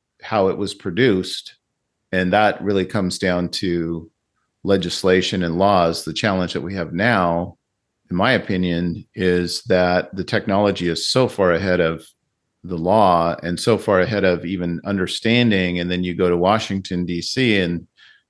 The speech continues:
the folks that are sitting there don't have a chance or a clue to understand this stuff. And they're having some hearing with the C E O of Microsoft or the C E O of Google. How much are they really gonna learn in some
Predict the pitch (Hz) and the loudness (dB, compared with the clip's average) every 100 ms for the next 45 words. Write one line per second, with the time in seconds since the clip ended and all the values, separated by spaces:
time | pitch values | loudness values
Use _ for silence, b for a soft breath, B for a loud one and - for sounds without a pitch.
0 | - 101 - 120 113 - 95 92 135 131 | -8 -4 2 2 2 0 2 2 2 4
1 | 107 95 90 101 95 107 82 80 - 110 | 4 2 2 2 0 -2 -4 -6 -4 -2
2 | 101 - - - 92 82 - 123 120 101 | -2 -4 -10 -6 -6 -6 -4 2 4 4
3 | 85 87 87 85 - 101 110 95 82 - | 2 -2 -2 -4 -2 0 2 2 -2 0
4 | 90 85 - 85 85 92 90 90 - 90 | 0 0 0 -4 0 0 0 -2 -4 -6
5 | - b b b b b - 123 117 110 | -8 b b b b b 0 4 6 4
6 | 104 101 98 - _ _ _ _ - 101 | 4 2 -2 -6 _ _ _ _ -4 -2
7 | 92 - 87 92 131 120 113 104 101 98 | -2 -4 -8 -4 -2 0 2 4 4 4
8 | 92 - 92 92 87 95 110 110 110 - | 2 0 0 0 -2 0 0 0 -4 -2
9 | 101 95 92 90 - - 73 101 92 95 | 2 0 0 -6 -6 -6 -4 -2 -2 0
10 | 104 101 98 92 92 90 - - 139 131 | 0 2 2 2 2 0 -4 -4 0 0
11 | - 104 95 98 104 101 90 90 101 95 | 0 0 2 2 0 0 -2 -2 0 0
12 | 90 90 90 - 101 90 90 | 0 -2 -6 -4 -2 -2 -4